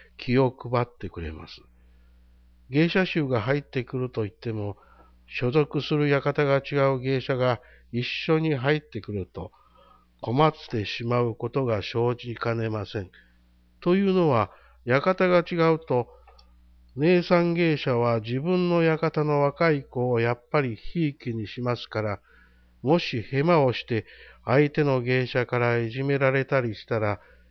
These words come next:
今度は意地悪をして踊れそうもない曲の三味線を弾くなどして、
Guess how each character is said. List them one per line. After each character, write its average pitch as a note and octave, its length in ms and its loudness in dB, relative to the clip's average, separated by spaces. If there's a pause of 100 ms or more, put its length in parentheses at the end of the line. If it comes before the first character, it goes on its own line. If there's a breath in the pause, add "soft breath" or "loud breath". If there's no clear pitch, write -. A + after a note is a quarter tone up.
(120 soft breath)
今 E3 320 4
度 B2 160 4
は A#2+ 240 4 (260 loud breath)
意 A#2+ 120 -2
地 E3 160 -2
悪 E3 320 6
を A#2 120 0
し - 100 -10
て A2+ 220 -2 (260 loud breath)
踊 D#3+ 320 2
れ E3 140 4
そ F3 220 4
う - 20 2
も C3+ 160 2
な C#3+ 160 4
い B2+ 100 0
曲 B2 280 -4
の C3+ 180 0
三 C3+ 200 -2
味 C#3 100 -2
線 C#3 260 0
を B2 100 -2
弾 - 180 -16
く D#3 80 -6
な D3 140 2
ど B2+ 140 -2
し - 160 -18
て、 A2+ 220 -6